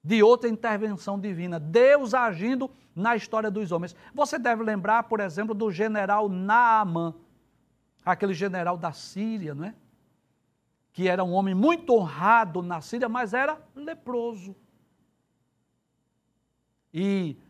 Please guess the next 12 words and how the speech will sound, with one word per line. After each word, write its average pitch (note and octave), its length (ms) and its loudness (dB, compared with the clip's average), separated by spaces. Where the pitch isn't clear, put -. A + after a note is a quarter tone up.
nas E3 400 0
guerras G3 840 0
entre G3 720 0
Israel F#3+ 960 0
e F3+ 260 -4
Síria, A#3 680 -4
uma E4 240 -4
menina G#3+ 480 -4
foi C4+ 160 -4
levada A#3 300 -4
como A#3+ 160 -10
escrava F#3 560 -8